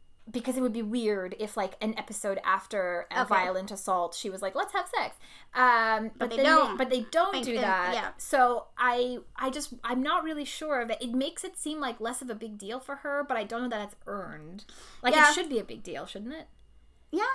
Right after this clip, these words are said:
Speaker 2: I mean, I, yeah, I, I'm surprised that it happened within the same episode now
Speaker 1: That
Speaker 2: that
Speaker 1: was
Speaker 2: I'm looking at my notes.
Speaker 1: Yeah, that was one of the number one things where I was like, "I wish I had m-, time to watch this season again so I could
Speaker 2: Mm-hmm.
Speaker 1: track that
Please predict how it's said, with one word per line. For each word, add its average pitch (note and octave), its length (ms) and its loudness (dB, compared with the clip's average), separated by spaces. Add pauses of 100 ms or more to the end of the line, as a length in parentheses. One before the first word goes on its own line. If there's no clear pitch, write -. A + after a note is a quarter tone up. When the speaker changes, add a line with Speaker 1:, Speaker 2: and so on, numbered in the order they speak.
(320)
Speaker 2:
I C#4 40 0
mean, C#4+ 160 0
I, C4+ 120 0 (220)
yeah, C#4+ 240 2
I, A#3 180 2
I'm C4 140 2
surprised D#4 400 0
that D4+ 100 -2
it D4+ 60 0
happened A#3+ 400 -2
within G#3 300 -4
the F#3+ 80 -6
same - 180 -6
episode - 380 -8
now F3+ 60 -2
Speaker 1:
That F3+ 120 8
Speaker 2:
that F3+ 140 4
Speaker 1:
was F3 80 0
Speaker 2:
I'm E3+ 100 -6
looking G3+ 240 -6
at E3+ 100 -4
my E3+ 120 -6
notes. E3+ 320 -4
Speaker 1:
Yeah, C4 400 6
that F4 100 4
was G4+ 140 -2
one G4 120 0
of F#4+ 60 -4
the E4+ 60 -2
number C#4 360 0
one B3 300 0
things B3 240 -2
where A#3 60 -4
I - 20 -2
was A3 60 -10
like, G#3+ 120 -10
"I G#3 60 -10
wish C4 220 -6
I D4 60 -4
had B3 200 -4 (160)
m-, G#3+ 240 -4
time A3+ 280 -8
to A#3 100 -8
watch G3+ 320 -2
this G#3 140 -4
season G3 260 -8
again F3 480 -8
so A#3 100 -6
I G#3 60 -4
could A#3+ 160 -6
Speaker 2:
Mm-hmm. A#3+ 100 -4
Speaker 1:
track G#3 400 0
that F#3 380 0